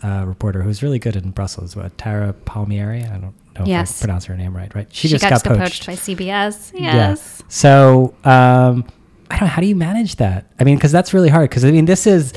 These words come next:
Speaker 1: a pattern, right? Am I
Speaker 2: Yeah,
Speaker 1: making
Speaker 2: I mean,
Speaker 1: this
Speaker 2: it's,
Speaker 1: up?
Speaker 2: it's a point, no, it's a point of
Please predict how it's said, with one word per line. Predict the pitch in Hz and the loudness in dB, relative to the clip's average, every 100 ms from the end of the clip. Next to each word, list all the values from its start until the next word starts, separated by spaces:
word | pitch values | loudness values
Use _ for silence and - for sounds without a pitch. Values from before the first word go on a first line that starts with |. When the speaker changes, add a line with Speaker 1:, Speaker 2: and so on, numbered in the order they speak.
| - - _ _ - | -18 -20 _ _ -4
Speaker 1:
a | |
pattern, | - 156 131 90 87 - _ _ _ _ _ _ - | 0 2 2 0 -8 -18 _ _ _ _ _ _ 0
right? | 120 127 - - _ _ _ _ - - | 0 0 -6 -20 _ _ _ _ -16 -12
Am | 135 _ _ - 139 | -12 _ _ -4 2
I | |
Speaker 2:
Yeah, | 143 | 2
Speaker 1:
making | 139 233 | 2 2
Speaker 2:
I | |
mean, | 247 240 | 2 2
Speaker 1:
this | 131 | 0
Speaker 2:
it's, | - | 0
Speaker 1:
up? | |
Speaker 2:
it's | 277 277 | -2 -2
a | |
point, | 262 269 269 | 0 2 4
no, | 247 240 233 | 2 2 0
it's | 220 | -2
a | 202 | -4
point | 208 208 | -4 -4
of | 196 | -4